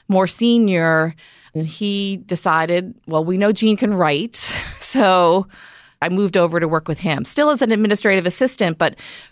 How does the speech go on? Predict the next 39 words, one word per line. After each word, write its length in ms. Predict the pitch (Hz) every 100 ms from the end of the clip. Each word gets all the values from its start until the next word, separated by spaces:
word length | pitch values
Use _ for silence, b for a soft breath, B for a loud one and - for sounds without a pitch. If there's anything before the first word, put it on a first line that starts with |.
| _
from 220 | 220 226
early 260 | 254 262
nineteen 340 | 247 226 220 226
ninety-three 440 | 208 190 208 214
on, 180 | 226 220
I 60 | 185
went 160 | 175
to 80 | -
every 160 | 175 185
company 380 | 190 180 180
meeting 280 | 180 180 175
with 160 | 175 165
him. 280 | 185 165 170
That 120 | 165
was 140 | 165
a 40 | 170
time 280 | 175 175
when 80 | 170
there 100 | 165
was 80 | 160
a 60 | 160
lot 260 | 170 160
of 60 | 156
company 340 | - 156 165
creation 480 | 151 - 156 - 170
in 100 | 160
biotech. 840 | 151 151 147 - 143 143 _ - B B B B B -
And 240 | 180 170
I 180 | 151 165
started 800 | 160 - 190 175 180 180 170 160 B B B B
working 460 | 170 170 233 269 233
with 160 | 220 -
him 460 | - 247 226 202
in 80 | 190
terms 420 | - 196 190 185
of 280 | 185 175 160 -
all 240 | 180 190 196
his 160 | 180
coverage. 640 | - 165 185 - - -